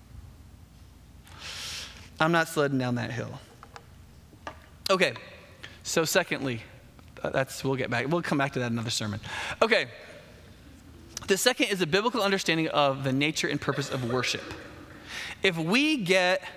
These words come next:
now, Sunday morning is not everything. There is a lot that cannot happen on Sunday morning. You cannot be completely formed into the image of Christ by coming to church on Sunday mornings.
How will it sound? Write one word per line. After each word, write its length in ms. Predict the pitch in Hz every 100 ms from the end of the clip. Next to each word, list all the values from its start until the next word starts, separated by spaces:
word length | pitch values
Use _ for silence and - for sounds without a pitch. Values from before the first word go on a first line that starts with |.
| - 202
now, 200 | 190 143
Sunday 320 | - 277 302
morning 280 | 233 214 170
is 140 | 151
not 280 | 156 151 -
everything. 320 | 139 127 120
There 100 | 139
is 100 | 160
a 60 | 170
lot 180 | 180 190
that 120 | 190
cannot 240 | 190 185
happen 400 | - 202 190 165
on 100 | 139
Sunday 220 | 131 123
morning. 240 | 123 120 - - -
You 120 | 185
cannot 440 | 202 180 185 208 190
be 100 | 202
completely 540 | - 170 - 208 190
formed 260 | 202 180 180
into 120 | 160
the 80 | 151
image 180 | 156 170
of 80 | -
Christ 260 | 139 135
by 80 | 151
coming 240 | - 151
to 60 | 160
church 220 | - 135
on 100 | -
Sunday 240 | - 131 131
mornings. 340 | 160 127